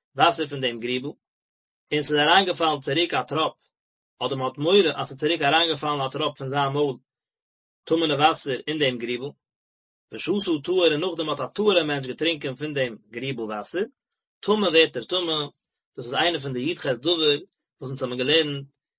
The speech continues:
דעם מאנטאג, אים האט גזר געווען, אויב א טהורע מענטש האט געטרינקען, טמאנע משקאות, קען ער פסלען טומאה, ממילא ווי באלד, עס איז דא, א צד צו זאגן,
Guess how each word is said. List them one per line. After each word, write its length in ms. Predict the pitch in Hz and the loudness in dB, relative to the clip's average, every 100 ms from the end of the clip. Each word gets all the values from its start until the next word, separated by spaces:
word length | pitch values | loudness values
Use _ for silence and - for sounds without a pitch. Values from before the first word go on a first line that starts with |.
| _ | _
דעם 260 | 131 151 135 127 | 2 2 2 -2
מאנטאג, 500 | 175 165 156 147 139 _ _ _ _ 123 | -4 -2 -2 -2 -4 _ _ _ _ -10
אים 100 | 110 | -6
האט 100 | 113 | 0
גזר 300 | 175 196 165 | 2 2 0
געווען, 340 | 156 147 139 | -2 -2 -4
אויב 160 | 143 127 | -4 -4
א 60 | |
טהורע 340 | 117 190 175 143 | -4 0 2 2
מענטש 440 | 156 135 - - _ _ _ | -2 -4 -8 -18 _ _ _
האט 140 | - 117 | -14 -10
געטרינקען, 600 | 120 156 175 156 135 107 - _ _ _ _ | -6 -2 -2 -2 -8 -10 -14 _ _ _ _
טמאנע 460 | - 180 165 147 127 | -4 -2 0 -2 -4
משקאות, 640 | 113 101 - 202 180 151 - - _ _ _ _ _ _ | -8 -8 0 4 4 2 -2 -20 _ _ _ _ _ _
קען 240 | - 185 180 | -2 0 2
ער 160 | 160 - - | 0 -2 -4
פסלען 440 | 165 151 - 123 | -4 -2 -4 -6
טומאה, 460 | - 175 170 151 143 - _ _ _ _ _ - | -4 -4 -2 -4 -6 -12 _ _ _ _ _ -10
ממילא 400 | 127 147 180 170 | -2 4 6 4
ווי 140 | 139 | 2
באלד, 320 | 127 175 175 151 | 4 4 4 0
עס 140 | - | -8
איז 100 | 131 | -4
דא, 80 | 175 175 | 0 0
א 100 | 135 131 | -2 -2
צד 220 | 175 156 | 0 0
צו 120 | - | -2
זאגן, 320 | 135 165 135 | -2 -2 -2